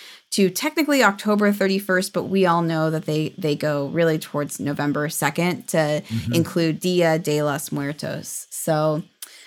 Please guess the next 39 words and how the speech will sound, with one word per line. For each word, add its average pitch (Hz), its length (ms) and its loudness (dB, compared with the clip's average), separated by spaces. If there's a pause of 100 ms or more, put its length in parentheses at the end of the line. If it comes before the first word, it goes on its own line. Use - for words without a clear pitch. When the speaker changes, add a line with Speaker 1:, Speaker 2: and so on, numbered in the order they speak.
(140)
Speaker 1:
um, 185 340 8
so 233 120 4
here's 285 220 6
a 381 60 6
couple 339 280 4
of 285 160 8
things 254 340 6
that 247 80 6
are 226 60 6
going 214 320 6
on. 202 580 6 (440)
Obviously, 220 720 0
a 190 140 6
classic 196 640 4
is 202 120 2
coming 190 260 4
back 180 220 4
to 196 80 2
Disneyland, 185 500 2
the 165 80 2
Haunted 175 420 2
Mansion 175 340 -2
Holiday, 202 840 4 (300)
where 160 320 6
they 160 160 2
dress 170 360 2
up 165 240 2 (140)
the 165 380 4
Haunted 180 440 2
Mansion 170 420 0
in 160 220 0
Speaker 2:
I - 60 -2
Speaker 1:
a - 40 -4
Speaker 2:
love 156 120 0
Speaker 1:
Nightmare 160 360 2
Speaker 2:
it. - 20 -6
Speaker 1:
Before 156 280 -2
Christmas 208 500 2
theme. 190 500 4